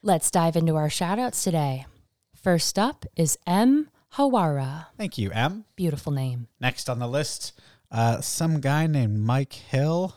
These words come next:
Speaker 1: Mike Hill.
Speaker 2: I don't know.
Speaker 1: I feel like we know him.
Speaker 2: Uh, maybe?
Speaker 1: Eh, uh, Noc-, Nocturne? What?
Speaker 2: What?
Speaker 1: <laughs>
Speaker 2: Noct-,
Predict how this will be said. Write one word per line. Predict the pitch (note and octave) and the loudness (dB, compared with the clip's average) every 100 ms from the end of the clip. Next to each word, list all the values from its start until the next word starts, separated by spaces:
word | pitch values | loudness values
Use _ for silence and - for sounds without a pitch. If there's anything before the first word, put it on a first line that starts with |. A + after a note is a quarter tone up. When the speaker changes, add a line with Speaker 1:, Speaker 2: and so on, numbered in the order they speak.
| - | -10
Speaker 1:
Mike | G#3+ B3 | -8 -8
Hill. | - G3+ F#3+ C#3 B2+ B2 _ | -8 -8 -6 -6 -6 -10 _
Speaker 2:
I | - C3+ | -4 0
don't | C3+ | 4
know. | C3 B2+ A#2+ | 6 6 4
Speaker 1:
I | G#2+ | 2
feel | D#4+ | 0
like | D#4+ | -2
we | D#4+ | -2
know | C#4+ C#4 C#4+ | -2 0 -2
him. | D#3+ C#3 C#3+ C#3 - _ | -4 -4 -4 -6 -12 _
Speaker 2:
Uh, | C#3 C#3 C#3 | -4 -2 -2
maybe? | A2+ B2+ D#3+ G3+ A3+ G#3+ - - | 0 0 0 -2 -2 -6 -10 -6
Speaker 1:
Eh, | B3 F4+ E4 | -6 -6 -10
uh, | C#4+ A#3+ A3+ F#3 _ | -10 -8 -6 -8 _
Noc-, | F3 E3 C3 F3 C4 C#4+ | -18 -12 -4 -2 -2 -2
Nocturne? | G3 G#3 C4+ - - E4 F4 F#4 F#4 _ _ _ _ | -2 -2 -4 -10 -8 -4 -2 -4 -10 _ _ _ _
What? | G#3 D4+ E4+ _ _ | -6 -6 -8 _ _
Speaker 2:
What? | D#3+ G3 A#3+ C4 C4 | -2 2 2 2 2
Speaker 1:
<laughs> | E4 C3 | 0 0
Speaker 2:
Noct-, | D4+ C4 - | -2 -2 -4